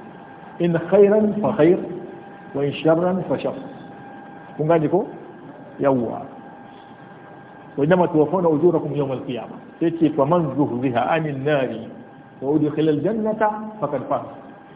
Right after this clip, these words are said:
Ita dukkan mutumin da aka nisantar da shi daga wuta, ya yi sa'a, ya je lahira da tauhidi da kimtsi, duniya ba ta ruɗe shi ba. Sakamakon haka, Allah ya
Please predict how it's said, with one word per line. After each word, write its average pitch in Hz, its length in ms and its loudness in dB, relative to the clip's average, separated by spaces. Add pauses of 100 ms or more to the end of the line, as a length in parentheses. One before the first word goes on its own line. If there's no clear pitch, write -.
(340)
Ita 139 160 -6
dukkan 220 280 4
mutumin 175 320 2
da 165 80 4
aka 165 160 -2
nisantar 196 480 0
da 156 100 2
shi 156 120 -2
daga 131 200 2
wuta, 120 340 -4 (1600)
ya 143 100 4
yi 151 220 8
sa'a, 160 440 4 (840)
ya 143 380 2
je 190 160 6
lahira 185 600 2 (840)
da 131 100 -6
tauhidi 151 600 2
da 127 100 -2
kimtsi, - 420 -2 (600)
duniya 180 260 4
ba 175 100 2
ta 175 120 0
ruɗe 175 340 4
shi 160 80 2
ba. - 120 -6 (1080)
Sakamakon 151 420 4
haka, 180 200 2
Allah 175 220 4
ya 156 80 0